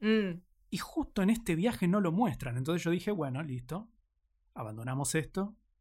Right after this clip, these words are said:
Speaker 2: pero después sí. De hecho, habíamos hablado de algo maravilloso. Em, todas las otras películas se funde la montaña de Paramount.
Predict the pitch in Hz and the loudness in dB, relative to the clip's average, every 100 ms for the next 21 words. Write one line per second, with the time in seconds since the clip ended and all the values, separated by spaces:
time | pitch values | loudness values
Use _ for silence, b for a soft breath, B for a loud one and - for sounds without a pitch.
0 | _ - 139 - 214 - - 196 123 - | _ -8 -8 -6 -8 -6 -4 -4 -4 -12
1 | _ _ _ _ _ - 214 262 180 165 | _ _ _ _ _ 6 8 8 6 4
2 | 143 156 151 135 151 143 131 127 120 123 | 6 6 6 4 4 2 0 -2 -2 0
3 | 147 - 165 165 175 - 143 127 127 123 | 0 4 6 6 4 0 0 0 0 -2
4 | 120 175 180 165 - 165 - 170 151 156 | 6 8 8 8 2 0 2 2 2 2
5 | 156 175 175 175 - 127 151 160 160 160 | 4 6 6 4 2 0 0 2 6 8
6 | 147 131 127 123 156 143 139 160 151 151 | 6 2 0 2 4 4 6 6 6 6
7 | 147 170 | 4 2